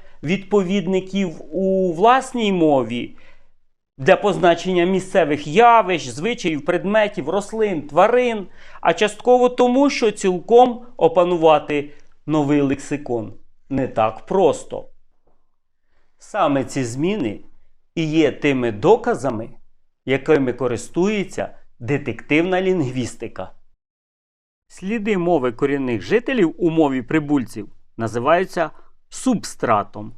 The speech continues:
буквально підшаруванням. Сліди зниклої мови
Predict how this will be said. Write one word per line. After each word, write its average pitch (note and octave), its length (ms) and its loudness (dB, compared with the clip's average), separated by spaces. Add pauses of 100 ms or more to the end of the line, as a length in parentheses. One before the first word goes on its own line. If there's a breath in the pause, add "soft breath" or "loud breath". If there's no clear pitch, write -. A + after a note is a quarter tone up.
(280)
буквально C3 720 -2 (100)
підшаруванням. G#2+ 1080 -4 (1120)
Сліди C#3 400 0
зниклої D3 600 2
мови C#3+ 440 -2